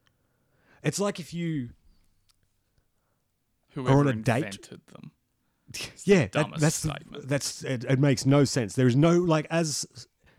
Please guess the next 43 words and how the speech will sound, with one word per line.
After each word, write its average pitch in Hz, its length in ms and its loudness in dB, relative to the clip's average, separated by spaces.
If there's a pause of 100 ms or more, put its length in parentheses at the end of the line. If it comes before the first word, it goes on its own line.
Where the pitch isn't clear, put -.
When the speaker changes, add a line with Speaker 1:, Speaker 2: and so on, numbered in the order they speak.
(140)
Speaker 1:
if 139 140 -10
you 196 120 0
said 175 220 0
that 147 120 -4
to 123 80 -12
somebody, 110 460 -4 (240)
how 160 340 -6
are 160 60 -2
they 139 320 -2 (600)
to 131 100 0
respond 107 540 -4 (280)
to 127 100 -8
Speaker 2:
Yeah. 127 120 -2
Speaker 1:
that? 101 140 -10 (320)
You've 120 140 -8
given 165 200 0
them 120 140 2
nothing. 110 360 -6 (200)
Speaker 2:
Mm. 107 200 -16 (680)
Speaker 1:
It's - 100 -8
like 175 120 0
if 156 100 -6
you've, 151 180 0 (240)
if 123 120 -8
you 139 80 0
ever, 151 180 2 (160)
uh, 117 280 -4 (440)
like, 104 380 -8 (1040)
done, 107 160 -6
like, 101 180 -8
a, 101 120 -8
a 98 80 -8
Tinder 117 300 -6
date 113 220 -6
or 110 40 -6
something 110 240 -8
like 104 140 -8
that, 120 240 -6 (320)
and 120 160 0
you've 113 140 0
gone, 127 420 4
"I 123 100 4
know, 143 520 2